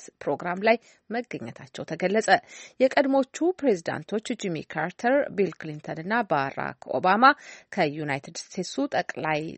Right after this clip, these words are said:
ጦር አዛዥ ፕሬዝዳንት ዶናልድ ትራምፕ ጋር በዋሽንግተን ካቴድራል የተገኙ ሲሆን በዚያም የሟቹ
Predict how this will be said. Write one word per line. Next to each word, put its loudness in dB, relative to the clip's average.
ጦር 2
አዛዥ -4
ፕሬዝዳንት 0
ዶናልድ 0
ትራምፕ -2
ጋር 8
በዋሽንግተን -2
ካቴድራል -2
የተገኙ -4
ሲሆን 0
በዚያም -2
የሟቹ 0